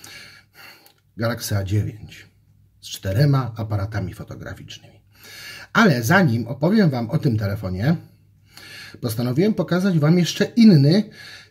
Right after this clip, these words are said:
też dość ciekawy model Samsunga, który właśnie trafił też w moje ręce. To Galaxy A siedem. Dlaczego uważam, że ten telefon jest też dość ciekawy? Już Wam mówię. Zaglądamy do opakowania i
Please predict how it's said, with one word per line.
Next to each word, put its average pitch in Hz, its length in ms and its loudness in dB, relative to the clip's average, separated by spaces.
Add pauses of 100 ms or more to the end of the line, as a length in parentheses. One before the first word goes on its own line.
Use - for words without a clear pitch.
(120)
też 370 460 0
dość 190 320 2
ciekawy 147 360 -2
model 139 300 -2
Samsunga, 156 460 -2
który 131 180 -4
właśnie 151 320 0
trafił 147 360 0
też 135 220 2
w 123 80 -4
moje 127 260 0
ręce. 110 500 2 (760)
To 151 240 2 (180)
Galaxy 117 760 -6
A 139 200 -6 (200)
siedem. - 540 -4 (180)
Dlaczego 247 360 0
uważam, 175 340 2
że 160 100 2
ten 147 160 0
telefon 151 380 0
jest 117 360 -2 (340)
też - 520 2
dość 143 380 -2 (120)
ciekawy? 131 520 -10
Już 220 160 0
Wam 143 140 -2
mówię. - 240 -14 (400)
Zaglądamy 117 640 0
do 117 80 -4
opakowania 107 720 -10 (300)
i 139 240 2